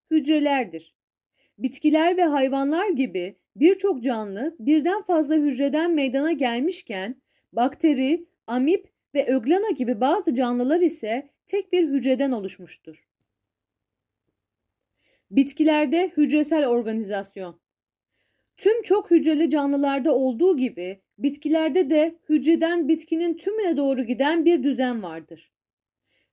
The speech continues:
Hücre, doku, organ, sistem ve organizma. Üçüncü kural, kimyasal enerji.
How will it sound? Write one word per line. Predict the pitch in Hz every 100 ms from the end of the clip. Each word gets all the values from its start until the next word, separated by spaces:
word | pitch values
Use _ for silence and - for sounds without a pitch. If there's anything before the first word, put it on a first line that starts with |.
| -
Hücre, | 262 220 254 247 294 - _ -
doku, | 277 285 320 330 330 - _
organ, | - 294 302 320 320 330 330 _
sistem | - 302 294 - 339 359 349 _ 254
ve | 285
organizma. | 285 233 233 233 185 175 143 _ _ _ _ _ _ _ _ _ _ _ _ _ _ _ _ _ _ _ _ _ _ _ _ _ _ _ 311
Üçüncü | 320 349 330 339
kural, | 277 202 165 - _ _
kimyasal | - 302 311 311 302 311
enerji. | 262 214 190 202 180 165